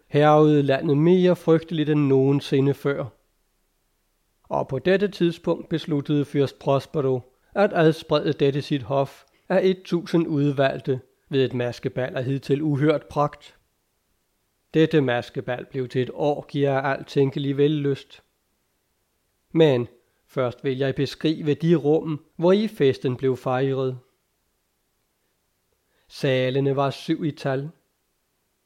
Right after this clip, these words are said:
Alle lå de i flugt. En imponerende suite af gemakker.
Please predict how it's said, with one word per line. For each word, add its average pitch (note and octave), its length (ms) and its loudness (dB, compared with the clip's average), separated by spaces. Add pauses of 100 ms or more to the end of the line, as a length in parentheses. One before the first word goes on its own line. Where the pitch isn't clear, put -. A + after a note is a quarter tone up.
(360)
Alle D3+ 280 4
lå D3+ 260 0
de D3 220 -2
i C#3 60 0
flugt. - 540 -6 (1160)
En C3+ 160 4
imponerende C3 640 0
suite C3+ 440 -2
af C3 120 -2
gemakker. C3+ 500 -2